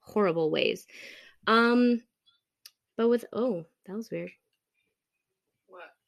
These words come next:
Speaker 1: Your head, you took your headphone off and it, like, echoed and then I heard it.
Speaker 2: Weird.
Speaker 1: Wow, that's
Speaker 2: My earring
Speaker 1: crazy.
Speaker 2: is stabbing me.
Speaker 1: Oh, good.
Speaker 2: With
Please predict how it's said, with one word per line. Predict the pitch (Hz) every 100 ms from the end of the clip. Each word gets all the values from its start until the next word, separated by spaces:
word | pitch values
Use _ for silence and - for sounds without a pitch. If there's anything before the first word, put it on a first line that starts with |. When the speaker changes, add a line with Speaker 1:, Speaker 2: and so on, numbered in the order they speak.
| _
Speaker 1:
Your | 190
head, | 180 175 -
you | 190 185
took | 202 185
your | 180
headphone | 170 - 175 180
off | 185 -
and | 160
it, | 160
like, | 160 -
echoed | 165 - 185 185
and | 165
then | 160
I | 156
heard | 151 160 160
it. | 175 190 _ _ _ _ _ _ _ _ _ _ _ _ _
Speaker 2:
Weird. | 156 202 262 156 147 160 170
Speaker 1:
Wow, | 156 160 214 403 453 330 202 185 - 190 -
that's | 247 - -
Speaker 2:
My | 214
earring | 220 277 381 233
Speaker 1:
crazy. | 277 - - -
Speaker 2:
is | -
stabbing | - - - 160 156 202 240
me. | 262 285 311 330 - -
Speaker 1:
Oh, | 277
good. | 277 277 - - _ _ _ _ _ _ _ _ _ _ -
Speaker 2:
With | 208 208